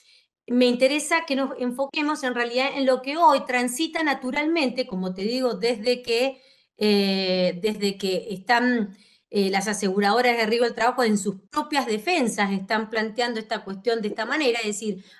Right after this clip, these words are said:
hablar del término inculpabilidad circunscripto a aquellos accidentes o aquellas dolencias, aquellas enfermedades que se causan por razones que no están atribuidas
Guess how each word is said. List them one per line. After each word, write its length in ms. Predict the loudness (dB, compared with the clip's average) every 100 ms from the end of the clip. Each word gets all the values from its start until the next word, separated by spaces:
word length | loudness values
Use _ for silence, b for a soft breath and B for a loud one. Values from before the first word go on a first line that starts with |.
| 2
hablar 300 | 4 4 2
del 160 | -2
término 340 | -2 0 2 2
inculpabilidad 920 | 0 -2 0 0 0 -2 4 6 6 B B B
circunscripto 960 | -4 -2 0 -2 4 2 2 -4 -4 0
a 80 | 0
aquellos 520 | 0 0 0 0 -2
accidentes 760 | -4 -6 4 4 4 2 0 0
o 60 |
aquellas 420 | -8 -6 -2 0
dolencias, 520 | 2 4 6 6 2 -6
aquellas 320 | -4 -4 -2
enfermedades 880 | -2 -2 -2 0 2 2 2 -4 -12 b b
que 100 | -2
se 220 | 0 0
causan 540 | 0 0 0 0 -2 -2 _ _ _ _ _ _
por 200 | 0 2
razones 480 | 4 2 0 0 0
que 240 | -2 0
no 120 | 2 0
están 340 | -2 2 2 0 -4
atribuidas 760 | -4 0 0 2 0 0 -4